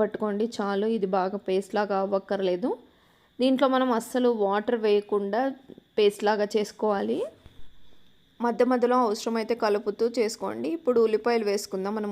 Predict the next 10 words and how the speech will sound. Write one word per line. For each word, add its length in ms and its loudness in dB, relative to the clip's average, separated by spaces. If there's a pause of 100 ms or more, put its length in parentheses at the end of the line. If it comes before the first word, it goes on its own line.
ఉల్లిపాయలు, 480 -2
కొత్తిమీర, 440 -4 (640)
అలాగే 280 4 (120)
కరివేపాకు 600 0
వేపుకున్నాం 600 -2
కదా, 180 -4 (140)
అవి 200 -2
కూడా 180 0
ఇందులో 260 4
వేసేసుకుందాము. 840 -4